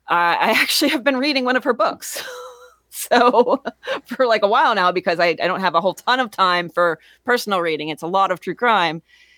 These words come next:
So yeah, I've been working on the, the Lost Tudor Princess and working my way through that. Very detailed, uh, and very, very interesting. I'm, I'm actually kind of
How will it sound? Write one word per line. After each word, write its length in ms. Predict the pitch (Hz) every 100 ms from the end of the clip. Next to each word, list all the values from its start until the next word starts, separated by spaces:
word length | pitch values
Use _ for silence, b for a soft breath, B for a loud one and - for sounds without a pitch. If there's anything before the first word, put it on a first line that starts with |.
| b b b
So 120 | -
yeah, 340 | 214 220 190 170
I've 120 | 170
been 100 | 180
working 240 | 180 180
on 160 | 180 170
the, 260 | 165 160 -
the 120 | 175
Lost 460 | 170 175 165 - -
Tudor 540 | - 202 180 160 151 -
Princess 800 | 202 175 160 147 - - - -
and 460 | 160 156 147 143 147
working 280 | 165 165 151
my 140 | 151
way 160 | 156 151
through 140 | 156
that. 200 | 151 143
Very 920 | 156 156 165 165 220 220 226 220 202
detailed, 680 | 170 175 180 180 143 123 - - - 151
uh, 360 | 147 139 139
and 160 | - 160
very, 580 | 165 160 156 156 151 - - -
very 240 | 165 139
interesting. 500 | 160 156 156 151 143
I'm, 180 | 147 135
I'm 160 | 135 -
actually 260 | 156 -
kind 160 | 160 156
of 160 | 139